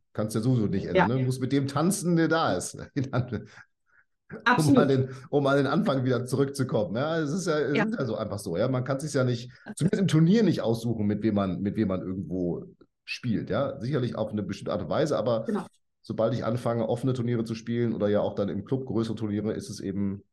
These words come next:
Speaker 1: ja, ist es eben der, der, der, der da ist.
Speaker 2: Ja.
Speaker 1: Liebe Britta.
Speaker 2: Genau, im Training,
Speaker 1: Ja.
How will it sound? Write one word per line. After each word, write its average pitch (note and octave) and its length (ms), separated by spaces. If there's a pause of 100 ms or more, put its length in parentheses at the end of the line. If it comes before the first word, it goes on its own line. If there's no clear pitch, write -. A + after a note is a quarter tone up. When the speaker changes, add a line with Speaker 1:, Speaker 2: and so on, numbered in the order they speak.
(300)
Speaker 1:
ja, C#3+ 300
ist G#2 140
es G2+ 100
eben F#2+ 180
der, G2+ 160
der, G2+ 200
der, F#2+ 160
der G2+ 100
da D#2 220
ist. D2 60
Speaker 2:
Ja. - 60 (1400)
Speaker 1:
Liebe F#3 180
Britta. G3 220
Speaker 2:
Genau, - 160
im A#3 120
Training, C#4+ 400 (240)
Speaker 1:
Ja. - 200